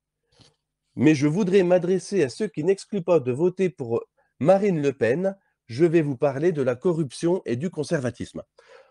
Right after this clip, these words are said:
Donc, en gros, euh, cette personne, Alexei Navalny, donc c'est une personne qui nous demandait de voter pour Macron et qui considérait que Marine Le Pen était un danger pour la démocratie puisqu'elle était corrompue et conservatrice.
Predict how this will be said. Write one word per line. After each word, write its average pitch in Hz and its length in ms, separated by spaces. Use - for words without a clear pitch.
Donc, 156 220
en 196 140
gros, 233 480
euh, 123 800
cette 123 200
personne, 214 520
Alexei 131 320
Navalny, 127 640
donc 147 200
c'est 170 120
une 170 120
personne 175 420
qui 151 140
nous 135 80
demandait 156 320
de 139 80
voter 135 200
pour 123 160
Macron 139 480
et 220 40
qui 175 120
considérait 165 540
que 151 120
Marine 135 340
Le 139 80
Pen 151 200
était 139 240
un 120 80
danger 143 320
pour 135 140
la 120 80
démocratie 135 560
puisqu'elle 160 320
était 156 240
corrompue 190 680
et 220 100
conservatrice. 165 800